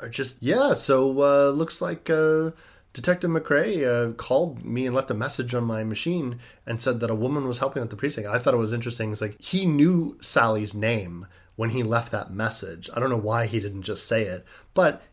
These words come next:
I guess he didn't say it. So these two cops could pretend, or sorry, could jump to the fucking conclusions, 'cause that's what they do, that, like, okay, it's fucking ridiculous to me that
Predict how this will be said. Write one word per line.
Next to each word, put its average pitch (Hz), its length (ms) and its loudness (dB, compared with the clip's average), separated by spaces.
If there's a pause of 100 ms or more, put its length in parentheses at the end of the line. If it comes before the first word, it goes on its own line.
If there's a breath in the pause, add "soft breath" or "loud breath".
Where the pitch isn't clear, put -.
I 120 60 -4
guess 139 180 2
he 151 80 2
didn't 120 160 -2
say 156 220 4
it. 123 200 2 (140)
So 131 160 0
these 147 240 0
two 139 200 -6
cops - 580 -8 (220 soft breath)
could 131 200 -2
pretend, 143 720 -2 (340 soft breath)
or 139 80 -4
sorry, 135 240 4
could 127 260 -4
jump 151 220 2
to 160 60 -4
the 139 100 -4
fucking 156 360 -4
conclusions, 139 520 2
'cause - 80 -10
that's 117 160 0
what 117 100 -14
they 113 100 0
do, 127 400 0 (420 loud breath)
that, 117 420 0
like, 180 240 -4
okay, 139 340 0 (600)
it's 262 200 -2 (240)
fucking 320 360 -2
ridiculous 156 540 0
to - 80 -6
me 107 280 -6 (140)
that 123 420 -2